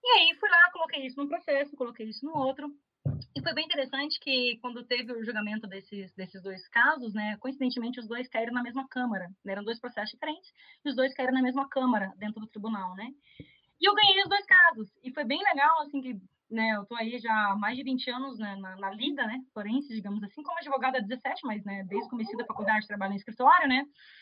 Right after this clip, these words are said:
E aí foi bem interessante, foi a primeira vez na minha vida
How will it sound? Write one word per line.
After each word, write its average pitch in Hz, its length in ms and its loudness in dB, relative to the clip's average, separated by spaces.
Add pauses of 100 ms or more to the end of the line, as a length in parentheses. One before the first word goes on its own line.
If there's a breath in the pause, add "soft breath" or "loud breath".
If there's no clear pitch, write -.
(240 loud breath)
E 302 60 2
aí 339 100 6
foi 359 120 4
bem 330 120 0
interessante, 320 600 -6
foi 320 80 -8
a - 20 -6
primeira 320 240 4
vez 320 140 -4
na 311 80 -8
minha 359 240 0
vida 262 360 0